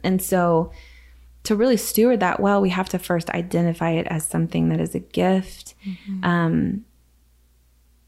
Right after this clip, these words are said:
Speaker 1: and I think too, if we just take the concept of a gift, think of something that you've been given as a
Speaker 2: Mm-hmm.
Speaker 1: gift for, like, a birthday or Christmas or something like that. That gift means something to you,
Speaker 2: Mm.
Speaker 1: but y-, you might sell that gift five or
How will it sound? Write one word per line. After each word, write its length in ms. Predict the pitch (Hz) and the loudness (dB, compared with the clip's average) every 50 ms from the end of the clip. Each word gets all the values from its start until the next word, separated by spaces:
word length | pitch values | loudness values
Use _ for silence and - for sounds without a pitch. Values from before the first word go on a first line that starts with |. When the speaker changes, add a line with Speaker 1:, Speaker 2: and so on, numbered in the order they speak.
| _ - | _ 0
Speaker 1:
and 140 | 214 220 | 2 2
I 60 | 226 233 | 2 2
think 260 | 226 277 285 269 247 | 2 2 2 2 2
too, 160 | - 226 190 | 2 2 2
if 120 | 190 190 - | 2 2 2
we 80 | 196 | 2
just 340 | 196 208 202 202 - - _ | 2 2 0 0 -4 -12 _
take 180 | - - 202 - | -6 -4 -4 -4
the 60 | 185 | -6
concept 460 | - - 180 180 180 - - 180 - | -2 0 0 0 0 0 -2 -2 -2
of 140 | 175 170 175 | -2 0 0
a 60 | 160 | -2
gift, 420 | - - 160 151 165 175 - - - | -2 0 0 0 0 -2 -4 -12 -6
think 260 | - 185 180 185 - | -4 -2 -2 0 0
of 220 | 175 165 175 185 - - - | 0 -2 -2 -6 -10 -18 -18
something 340 | - - 180 175 175 175 180 | -6 -2 0 2 2 2 0
that 140 | 170 - - | 0 0 0
you've 180 | 175 170 170 - | -2 -2 -2 0
been 160 | 165 165 170 | 0 0 2
given 460 | 170 160 156 185 165 160 170 190 - - | 2 0 0 2 2 2 0 0 0 -2
as 180 | - 165 180 214 | -2 0 0 0
a 40 | 214 | 0
Speaker 2:
Mm-hmm. 80 | 196 | 2
Speaker 1:
gift 320 | 180 147 160 190 - - - | 2 0 0 0 -4 -10 -8
for, 160 | - - 165 | -2 0 0
like, 140 | 165 170 180 | 0 0 -2
a 60 | 175 | -2
birthday 400 | - 156 165 - - - 160 165 | -2 -2 -2 -2 -4 -4 -2 0
or 300 | 160 160 151 143 156 - - - - - - - - | 0 0 0 0 -2 -4 -10 -18 -20 -20 -20 -20 -4
Christmas 520 | - 185 170 - - 185 170 170 170 - | -4 -4 -2 0 0 0 0 0 -2 -2
or 40 | 170 | -4
something 280 | - 175 170 170 170 | -4 -2 -2 -2 0
like 180 | 170 165 165 - | -2 -2 -4 -4
that. 280 | - 170 160 165 - - - - - - - - - _ | -4 -2 -2 -4 -4 -8 -16 -20 -20 -20 -20 -20 -8 _
That 260 | 240 262 269 220 - - | -4 -4 -4 -6 -4 0
gift 480 | 262 277 285 240 202 180 - - - - _ _ _ _ _ _ _ _ _ _ _ - | 2 2 2 2 0 -2 -6 -12 -18 -20 _ _ _ _ _ _ _ _ _ _ _ 4
means 460 | 196 202 208 226 247 269 285 269 - | 6 8 8 8 8 6 6 4 2
something 340 | 185 160 160 160 156 156 156 | 0 0 0 0 0 -2 -2
to 160 | - - 165 | -2 -2 0
you, 320 | 160 147 151 147 170 - - | 2 2 2 2 0 -2 -4
Speaker 2:
Mm. 160 | 202 196 190 | -6 -8 -2
Speaker 1:
but 180 | 190 220 - - - - _ - | 0 0 0 0 -6 -14 _ -14
y-, 180 | - - - - | -12 -12 -6 -4
you 160 | - 220 262 | 0 2 2
might 200 | 285 349 359 - | 2 2 0 -2
sell 340 | - - - 202 214 277 320 | -2 -2 0 0 2 2 2
that 280 | 269 190 147 - 185 - | 2 0 0 -2 0 0
gift 240 | 180 202 185 - - | 0 0 -2 -4 -12
five 340 | - - - 202 202 202 | -12 -4 -2 0 2 2
or 180 | 196 185 185 | 2 0 0